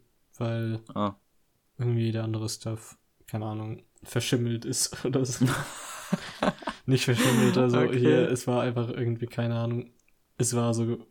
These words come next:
Speaker 1: eine Pokémon-Karte, die halt irgendwie so für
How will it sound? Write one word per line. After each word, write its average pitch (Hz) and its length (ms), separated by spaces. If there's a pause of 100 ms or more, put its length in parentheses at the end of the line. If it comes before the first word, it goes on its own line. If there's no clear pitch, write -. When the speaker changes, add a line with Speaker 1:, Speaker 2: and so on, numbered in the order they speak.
(760)
Speaker 1:
eine 123 100
Pokémon-Karte, 120 1120
die 120 140
halt 120 120
irgendwie 120 280
so 117 140
für 120 300